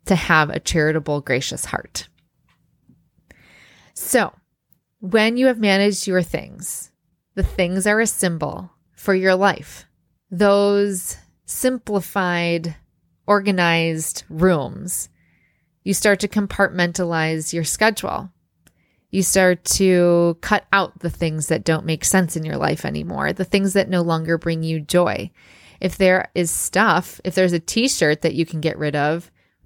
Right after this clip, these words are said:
then there's probably a task in there that you think is bullshit,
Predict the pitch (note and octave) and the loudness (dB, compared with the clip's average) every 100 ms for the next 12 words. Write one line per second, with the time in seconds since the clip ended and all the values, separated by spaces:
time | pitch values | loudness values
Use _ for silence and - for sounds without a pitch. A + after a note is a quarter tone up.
0 | _ E3+ F#3 F#3 F#3 F3+ F3 - A3 G3+ | _ -2 0 2 2 0 0 -2 0 2
1 | F3+ F3+ D3+ - - - - - - - | 2 0 0 0 0 -2 -4 -8 -8 -12
2 | _ _ _ - F#3 E3 D3+ A#2 G#2+ - | _ _ _ 0 0 0 -6 -8 -10 -14
3 | _ _ _ F3 D3 F3 F#3 F#3 E3+ D3+ | _ _ _ 0 0 2 0 -2 -2 -2
4 | C#3 F3+ F#3 - D3+ - | 2 2 2 0 -2 -2